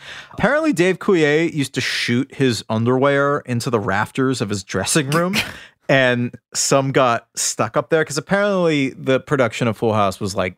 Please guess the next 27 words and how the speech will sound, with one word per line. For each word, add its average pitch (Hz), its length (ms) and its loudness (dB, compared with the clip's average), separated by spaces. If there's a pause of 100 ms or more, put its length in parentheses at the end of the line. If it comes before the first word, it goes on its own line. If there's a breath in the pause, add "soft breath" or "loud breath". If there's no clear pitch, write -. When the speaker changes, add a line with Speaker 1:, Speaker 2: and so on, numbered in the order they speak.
(200)
Speaker 1:
Animal 87 300 -8
House, 85 340 -6
basically. 160 460 -4
Speaker 2:
Yeah. 113 340 0 (240)
Speaker 1:
And 170 160 2
then 208 140 4
when 180 200 2
John 151 240 2
Stamos 160 600 0
came 147 260 0
to - 100 -6
guest 98 360 -4
star 156 340 4
on 160 180 -2
Friends 180 600 -2
for - 160 -2
the, 113 340 2
uh, 101 220 2
two 135 160 -4
thousand 123 300 0
three 123 220 0
episode, 113 540 0
The 107 80 2
One 107 260 0
with 107 120 -2
the 104 80 -2
Donor, 110 500 -2